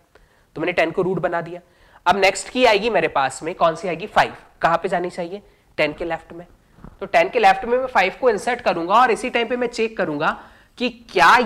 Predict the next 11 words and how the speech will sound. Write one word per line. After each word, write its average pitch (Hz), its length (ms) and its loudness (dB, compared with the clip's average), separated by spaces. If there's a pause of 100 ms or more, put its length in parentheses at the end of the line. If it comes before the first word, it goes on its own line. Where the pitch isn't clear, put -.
ये 240 320 0
मैक्स 180 380 0
हीप 226 160 -8
की 233 100 -10
प्रॉपर्टी 208 440 -2
को 220 140 -4
सेटिस्फाई 202 500 -6
करता 180 280 -10
है। 196 140 -16 (640)
तो 131 60 -10
यस, 165 480 -2